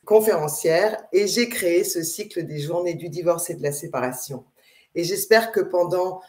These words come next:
ces vingt prochaines minutes, tous ensemble,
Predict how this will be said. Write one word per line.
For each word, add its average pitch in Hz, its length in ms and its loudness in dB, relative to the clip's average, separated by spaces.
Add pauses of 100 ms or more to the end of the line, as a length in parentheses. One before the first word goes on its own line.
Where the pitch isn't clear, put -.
(140)
ces - 280 -4
vingt 185 300 2
prochaines 196 560 -2
minutes, 170 560 -4 (300)
tous 226 280 -2
ensemble, 170 640 -2